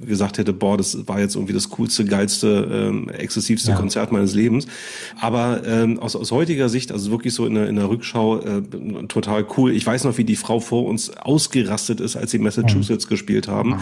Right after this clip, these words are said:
Speaker 3: wunderschöner
Speaker 1: Äh, um,
Speaker 3: Song,
Speaker 1: um,
Speaker 3: ja.
Speaker 1: um mal, um mal einen Klassiker aus den Sechzigern, äh, zu, zu nennen von den, von den Bee Gees. Aber, äh, tatsächlich, auch die Bee Gees, äh, zieren meine Waldbühnenkarriere, möchte ich meinen.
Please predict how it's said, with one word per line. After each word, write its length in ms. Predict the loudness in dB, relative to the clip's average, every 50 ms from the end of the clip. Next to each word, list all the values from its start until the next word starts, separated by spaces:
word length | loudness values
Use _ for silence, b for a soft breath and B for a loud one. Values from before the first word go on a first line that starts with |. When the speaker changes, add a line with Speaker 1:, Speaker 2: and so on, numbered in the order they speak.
| -6 B B
Speaker 3:
wunderschöner 480 | 2 2 4 4 4 4 2 2 2 2
Speaker 1:
Äh, 40 |
um, 80 | 2 2
Speaker 3:
Song, 160 | 2 2 2
Speaker 1:
um, 100 | 4 2
Speaker 3:
ja. 120 | 2 2 2
Speaker 1:
um 140 | 4 4
mal, 160 | 4 4 4 0
um 180 | 0 0 2
mal 120 | 2 2 2
einen 160 | 0 -2 -2
Klassiker 360 | -2 -4 -6 -6 -4 -2 -2
aus 140 | -2 0 0
den 120 | 0 0
Sechzigern, 520 | 0 0 -2 -2 -2 -2 -2 -2 -2 -4 -4
äh, 480 | -4 -2 -2 -2 -2 -2 -2 -4 -4
zu, 200 | -4 -2 -2 -2 -2
zu 160 | 0 0 2
nennen 240 | 2 4 2 2 0
von 140 | 0 0
den, 160 | 0 0 -2 -2
von 140 | -2 -2
den 120 | 0 0 0
Bee 140 | 0 0 2
Gees. 220 | 2 0 0 0 B B B B B B B B _
Aber, 500 | -2 0 0 2 2 0 0 -2 -2 -2
äh, 200 | -2 0 0 0
tatsächlich, 640 | -2 -4 -6 -2 -4 -4 -4 -2 -4 -4 -4 -6 -4
auch 180 | -4 -4 -4 -2
die 120 | -2 -2
Bee 200 | -2 0 0 0
Gees, 400 | 0 2 2 0 0 0 -2 -6
äh, 1000 | -6 -4 0 0 2 2 2 2 0 0 0 0 -2 -2 -2 -2 0 0 0 0
zieren 560 | 0 0 0 2 4 4 4 4 4 4 4 6
meine 960 | 6 6 4 4 2 2 4 4 4 4 2 2 0 0 0 -2 -4 -4 -6
Waldbühnenkarriere, 1400 | -6 -4 -4 0 0 0 0 -2 -4 2 4 6 6 6 6 4 0 -2 -2 -2 -2 0 0 2 2 2 0 0 -2
möchte 300 | -2 -4 -4 -6 -8 -8
ich 180 | -8 -6 -4
meinen. 420 | -2 -2 -2 -2 -2 -4 -6 B